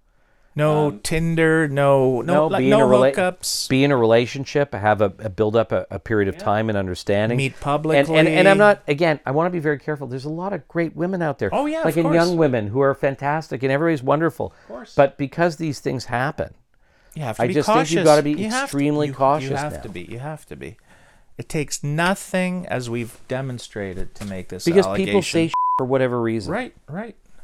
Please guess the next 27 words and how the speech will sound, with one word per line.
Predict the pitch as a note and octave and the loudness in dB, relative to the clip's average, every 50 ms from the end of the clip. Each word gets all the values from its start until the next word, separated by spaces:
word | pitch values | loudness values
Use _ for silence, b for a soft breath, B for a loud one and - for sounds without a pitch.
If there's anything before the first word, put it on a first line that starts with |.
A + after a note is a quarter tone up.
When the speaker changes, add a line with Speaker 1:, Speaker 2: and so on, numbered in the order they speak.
| - - | -4 0
Speaker 2:
We're | A#2+ C3+ | 0 0
human | - - E3 E3+ F3 E3 | 2 0 0 0 0 0
beings. | C#3+ D#3 D#3 C#3+ G#2+ - - - - C#3+ | 0 0 0 0 -2 -4 -8 -12 -8 -6
Speaker 1:
Right. | C3 F#2 - - _ _ _ _ _ _ _ _ _ | -6 -6 -8 -10 _ _ _ _ _ _ _ _ _
Speaker 2:
There's | - D3+ D3 C3 | 2 2 2 2
irrational | D3+ D#3 C#3+ C3+ C#3 C#3+ D3 D#3 - - E3+ D#3 C3+ | 2 0 2 4 4 4 4 2 -2 -6 -6 -4 -2
acts | B2 B2+ B2+ A#2+ - - | 0 0 0 0 0 2
all | B2+ A#2 A#2+ | 2 4 4
the | A#2+ A#2 | 4 2
time. | - - A#2+ A#2 G#2+ | 0 0 0 0 2
Speaker 1:
All | B2 D3+ F3 | 0 0 0
the | F#3+ - | -2 -4
time. | - - G2 E2+ D#2 - - - - _ _ _ _ _ _ _ _ _ _ _ _ _ _ _ _ _ _ _ _ _ _ _ _ _ _ _ _ _ - - - - _ _ _ _ _ _ _ _ _ _ _ _ _ _ - | -8 -8 -8 -8 -8 -12 -16 -20 -20 _ _ _ _ _ _ _ _ _ _ _ _ _ _ _ _ _ _ _ _ _ _ _ _ _ _ _ _ _ -20 -20 -20 -20 _ _ _ _ _ _ _ _ _ _ _ _ _ _ -6
Speaker 2:
Oh, | A2 F#2+ | -4 -4
f-, | - - - - - G2+ F#2+ | -2 -2 -2 -2 -2 -2 -2
okay. | G2+ G2 - - - - - - - - - | -4 -4 -6 -8 -10 -10 -12 -20 -20 -18 -12
Speaker 1:
Yeah, | C#3 C3+ A2 E2+ | -8 -6 -6 -6
it's | - - | -6 -8
just | E3+ D#3+ - D#3+ | -8 -8 -6 -4
a | |
scary | - - - - C#3 C3 B2+ B2 | -6 -4 -4 -4 -2 -2 -2 -4
time | A#2+ - B2 B2 B2 A#2+ A2+ | -4 -6 -6 -6 -6 -6 -6
to | B2 A2+ | -8 -6
be | A2 G#2+ G#2+ | -4 -4 -4
a | G#2 | -2
young | G#2 G2 F#2+ G2 F#2+ | -4 -4 -4 -6 -6
man. | F2 E2+ D#2 D#2 D#2 | -8 -8 -10 -10 -14